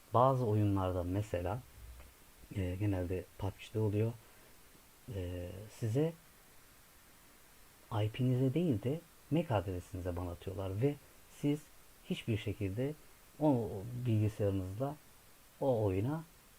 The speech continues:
giremiyorsunuz. Ta ki, e, mac adresinizi, e,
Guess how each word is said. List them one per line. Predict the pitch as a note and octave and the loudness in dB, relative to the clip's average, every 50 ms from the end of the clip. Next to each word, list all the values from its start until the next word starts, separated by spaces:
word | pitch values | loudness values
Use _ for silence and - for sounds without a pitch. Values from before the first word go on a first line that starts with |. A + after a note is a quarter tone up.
| - - | -8 -2
giremiyorsunuz. | A#2+ G#2 G#2+ G#2 G#2 G2 F#2 F2+ F2+ F2+ - - G2+ G2 - - - - - | 0 2 4 4 4 2 0 -2 -4 -6 -8 -10 -10 -10 -10 -12 -18 -18 -4
Ta | - D#3+ C3 G#2+ | -2 0 0 0
ki, | - - C#3+ C#3+ C#3+ - - - - - - - - - - - - - | 0 0 -2 -2 -2 -4 -10 -20 -20 -20 -20 -20 -20 -20 -20 -20 -16 -14
e, | - - - - G#1 - B1+ - | -14 -12 -14 -14 -16 -10 -2 0
mac | C3 B2 - A#2 | 0 0 2 2
adresinizi, | G#2+ G2+ G2 F#2+ F#2 - - G2+ F#2+ F#2 F#2 G2 G2 F#2+ - - - - - - - - - B2+ A2 | 0 0 0 -2 -4 -4 -4 -4 -4 -2 -2 -2 -4 -4 -6 -10 -20 -20 -20 -20 -20 -20 -20 -18 -14
e, | - | -14